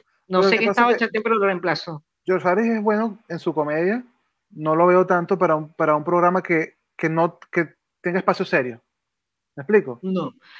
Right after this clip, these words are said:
Speaker 2: No lo
Speaker 1: porque
Speaker 2: veo,
Speaker 1: su
Speaker 2: no lo veo tan versátil
Speaker 1: no,
Speaker 2: como para eso.
Speaker 1: no.
Speaker 2: Él
Speaker 1: Él
Speaker 2: tiene que
Speaker 1: tiene que
Speaker 2: estar en su
Speaker 1: quedarse en su
Speaker 2: comedia.
Speaker 1: onda de comedia.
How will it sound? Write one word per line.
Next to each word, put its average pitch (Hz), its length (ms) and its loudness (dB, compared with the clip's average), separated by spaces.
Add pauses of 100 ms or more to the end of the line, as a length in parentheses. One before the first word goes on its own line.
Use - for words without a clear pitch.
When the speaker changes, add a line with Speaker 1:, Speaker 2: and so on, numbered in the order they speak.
(120)
Speaker 2:
No 240 200 6
lo - 40 4
Speaker 1:
porque 196 240 8
Speaker 2:
veo, 214 120 10
Speaker 1:
su 254 200 6
Speaker 2:
no 196 120 4
lo 208 60 6
veo 226 120 8
tan 220 120 2
versátil 185 400 2
Speaker 1:
no, - 60 0
Speaker 2:
como 202 140 -4
para 143 240 -2
eso. 190 160 -8
Speaker 1:
no. 180 180 -2 (840)
Speaker 2:
Él 156 100 -6
Speaker 1:
Él 196 180 6
Speaker 2:
tiene - 0 -
que - 0 -
Speaker 1:
tiene 226 160 10
que 254 80 4
Speaker 2:
estar - 0 -
en - 40 4
su - 20 2
Speaker 1:
quedarse 214 260 6
en - 60 4
su 143 60 -4
Speaker 2:
comedia. 220 200 8
Speaker 1:
onda 196 160 4
de 214 100 4
comedia. 151 580 2